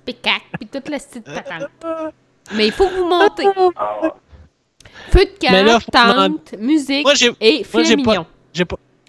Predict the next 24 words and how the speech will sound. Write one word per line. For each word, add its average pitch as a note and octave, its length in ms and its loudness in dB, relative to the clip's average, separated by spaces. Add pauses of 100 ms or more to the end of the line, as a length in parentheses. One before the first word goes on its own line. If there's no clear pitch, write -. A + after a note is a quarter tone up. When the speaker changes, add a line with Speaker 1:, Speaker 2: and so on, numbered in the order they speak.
(460)
Speaker 2:
j'ai F3 160 0
pas A3+ 180 0
de G3 60 -10
voiture. F#3+ 600 0
Fait D3+ 180 -2
que E3+ 140 -2
faut F3 240 -6
que - 100 -14
ça F3 100 0
soit F#3+ 300 2 (100)
Elder, F3 680 2 (400)
faut C3 160 -8
que - 60 -10
ça D#3 140 2
soit D#3+ 280 -2
Pat - 460 -2 (140)
ou C#4 200 0
ça F#3 180 0
soit G3 240 2
Michael. G3 680 0 (120)
Fait B2+ 120 -8
que B2 420 -2 (1700)
Speaker 3:
Ou G#3 260 -6
alors, G3 640 -8